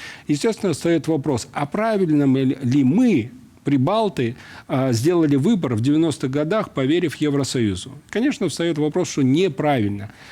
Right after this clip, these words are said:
Заводов своих нету, молодёжь, а, уехала на заработки в Великобританию или в Европу, или в Америку, а, м, э, население, э, стареет очень сильно, деревни развалины. Как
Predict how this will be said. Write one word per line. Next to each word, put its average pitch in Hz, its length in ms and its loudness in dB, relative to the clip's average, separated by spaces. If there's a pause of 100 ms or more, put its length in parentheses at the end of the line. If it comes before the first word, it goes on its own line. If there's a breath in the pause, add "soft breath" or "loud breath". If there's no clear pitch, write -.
(180 loud breath)
Заводов 143 480 0
своих 110 360 -2
нету, 165 380 0 (400 loud breath)
молодёжь, 147 640 0
а, 123 340 -2
уехала 131 920 0
на 131 180 2
заработки 117 720 -2
в 104 60 -2
Великобританию 123 840 0
или 110 260 0
в 107 100 -2
Европу, 139 640 0
или 101 120 -2
в 101 100 -4
Америку, 151 580 0 (360 loud breath)
а, 131 440 0
м, 127 500 -2
э, 120 500 -2
население, 131 920 0 (300)
э, 127 400 -6
стареет 170 600 0
очень 151 280 0
сильно, 127 580 0 (120)
деревни 139 480 2
развалины. 143 720 0 (1040 loud breath)
Как - 380 -2